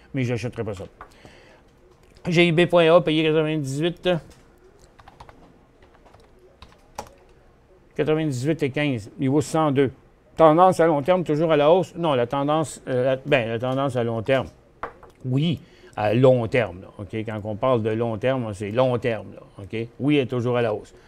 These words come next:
La tendance à court terme, elle, elle est neutre. OK ? Donc, cette dernière tendance-là, là, qui a fait quatre-vingt-deux, cent deux, là, sera inversée à partir de quatre-vingt-dix-huit dollars.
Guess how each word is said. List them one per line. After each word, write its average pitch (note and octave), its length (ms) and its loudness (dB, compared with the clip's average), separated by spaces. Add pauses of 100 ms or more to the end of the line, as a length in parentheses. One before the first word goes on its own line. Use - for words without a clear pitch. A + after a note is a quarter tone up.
(120)
La A2 100 -4
tendance B2+ 420 -4
à G2 80 -6
court E3+ 360 -2
terme, D3+ 360 0 (120)
elle, C3 280 0 (200)
elle A2+ 160 2
est A2 180 -6
neutre. C3 500 -4 (540)
OK ? G2 160 -10 (360)
Donc, A#2 220 -6
cette G#2+ 260 -6
dernière D#3+ 400 0
tendance-là, C#3 680 -2
là, C#3+ 140 0
qui A#2+ 100 -6
a A2+ 40 -4
fait A#2 200 -6
quatre-vingt-deux, B2+ 640 -2
cent A#2+ 340 -4
deux, D3 300 0
là, D#3+ 200 2 (200)
sera B2 220 -6
inversée C#3+ 720 -2 (180)
à A2+ 100 -4
partir A#2+ 380 -4
de A#2 100 -4
quatre-vingt-dix-huit B2 960 -4
dollars. A2 340 -2